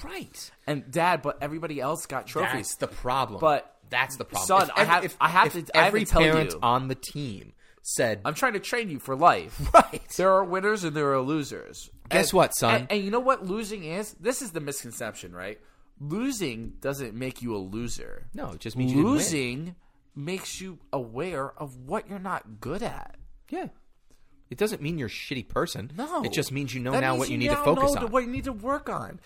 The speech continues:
Speaker 2: So baseball's the perfect example, right? So let's just say, for argument's sake, right? So in a three, uh, in a seven-game series, you batted six hundred. You had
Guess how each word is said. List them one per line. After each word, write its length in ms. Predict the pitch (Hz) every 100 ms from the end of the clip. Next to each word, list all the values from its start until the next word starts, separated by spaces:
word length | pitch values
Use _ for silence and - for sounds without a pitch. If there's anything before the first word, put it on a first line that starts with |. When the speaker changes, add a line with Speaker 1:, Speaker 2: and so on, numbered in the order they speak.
| -
Speaker 2:
So 160 | - 220
baseball's 480 | 220 285 - 233 -
the 60 |
perfect 360 | 190 214 196 170
example, 440 | 139 - 165 -
right? 260 | - 92 113 - -
So 120 | -
let's 260 | 220 269 269
just 200 | 247 -
say, 180 | 175 135
for 180 | 131 -
argument's 400 | 143 147 120 107
sake, 320 | - 92 -
right? 220 | 101 107 - -
So 240 | - 160 156
in 60 | 160
a 60 |
three, 320 | 147 170 202 -
uh, 100 | 151
in 340 | - 151 151
a 60 | 143
seven-game 520 | - 190 196 165 139
series, 460 | - 117 104 104
you 60 | 123
batted 400 | 117 120 110 101 - -
six 480 | - - 190 196
hundred. 440 | - 135 120 120 117
You 80 | 117
had 160 | 101